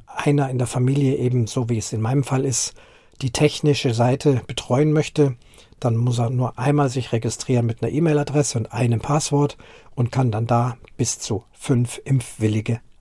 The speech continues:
anlegen mit ihren speziellen persönlichen Daten. Also da hat man nachgebessert, finde ich prima, muss ich anerkennen. So, wie geht's weiter? Also Terminvorschlag,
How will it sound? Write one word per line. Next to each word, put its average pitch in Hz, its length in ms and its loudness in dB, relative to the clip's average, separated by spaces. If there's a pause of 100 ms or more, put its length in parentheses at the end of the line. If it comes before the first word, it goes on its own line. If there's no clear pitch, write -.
anlegen 107 500 0
mit 113 160 -4
ihren 113 180 -4
speziellen 107 540 -6
persönlichen 110 520 -2
Daten. 135 360 -6
Also 117 160 -12
da 117 160 0
hat - 160 -2
man 107 140 -2 (400)
nachgebessert, 147 840 0 (220)
finde 127 300 -2
ich - 120 -6
prima, 131 460 0
muss 117 180 0
ich - 240 -4 (340)
anerkennen. - 500 -6 (1800)
So, 127 200 2
wie 135 80 -2
geht's 156 200 -2
weiter? 107 320 0
Also 123 240 2
Terminvorschlag, 190 1000 0